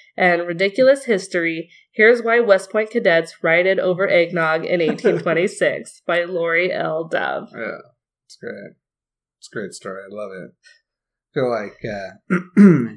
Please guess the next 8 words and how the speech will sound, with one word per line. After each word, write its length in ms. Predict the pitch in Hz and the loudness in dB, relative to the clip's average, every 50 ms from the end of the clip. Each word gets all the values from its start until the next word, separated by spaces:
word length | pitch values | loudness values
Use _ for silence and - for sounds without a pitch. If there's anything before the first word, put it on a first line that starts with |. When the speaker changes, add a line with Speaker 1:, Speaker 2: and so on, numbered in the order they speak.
| - _ - | -20 _ -12
Speaker 2:
<clears throat> 60 | 135 | -10
anytime 380 | 139 143 139 139 147 135 131 113 | -8 -8 -8 -8 -8 -8 -6 -6
the 60 | 104 - | -8 -4
government 500 | 127 131 127 117 113 110 107 98 - - _ | -2 -2 -2 -2 -4 -8 -10 -12 -12 -14 _
tries 360 | _ - 110 98 98 98 - - - | _ -8 -6 -6 -6 -6 -10 -14 -14
to 400 | 113 98 95 95 95 95 92 _ _ _ _ _ _ _ _ 101 | -12 -10 -10 -10 -12 -14 -18 _ _ _ _ _ _ _ _ _
regulate 680 | 120 127 135 139 135 127 117 107 90 82 87 90 85 - - _ _ _ _ _ _ _ - | -4 -4 -4 -4 -2 -6 -6 -4 -6 -6 -6 -6 -8 -10 -12 _ _ _ _ _ _ _ -14
alcohol, 760 | - 113 110 - - - 202 - 95 - - - - - _ | -10 -10 -10 -10 -12 -20 -18 -14 -14 -14 -14 -14 -18 -20 _